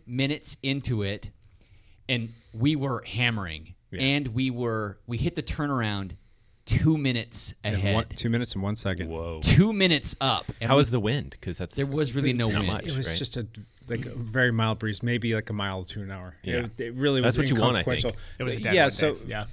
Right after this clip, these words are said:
Speaker 3: but it was, it was a little wet out there.
Speaker 1: Yeah.
Speaker 3: So, I
Speaker 2: Yeah.
Speaker 3: mean, that's gonna slow you down a touch.
Speaker 2: The
Speaker 3: And
Speaker 2: turns.
Speaker 3: Turns, yep.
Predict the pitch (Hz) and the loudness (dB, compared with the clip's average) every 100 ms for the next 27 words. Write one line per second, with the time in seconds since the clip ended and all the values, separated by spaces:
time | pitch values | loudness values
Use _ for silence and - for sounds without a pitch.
0 | - - 135 160 160 139 135 175 190 208 | -12 -6 -2 0 0 -2 -4 -4 0 0
1 | 196 131 123 - 123 120 139 160 143 113 | 2 4 2 0 -4 -2 -2 -4 -4 -4
2 | 95 - - 131 127 123 120 135 123 - | -4 -4 -2 0 -2 -4 -4 -4 -4 -2
3 | 123 117 117 117 117 113 117 - - - | 0 0 -2 -4 -2 -2 -2 -6 -8 -16
4 | - - 117 117 113 87 85 80 - _ | -20 -8 -4 -2 -2 -4 -6 -10 -14 _
5 | - - - - - - 120 120 117 104 | -20 -10 -8 -8 -8 -6 -4 -4 -2 -2
6 | 107 | -4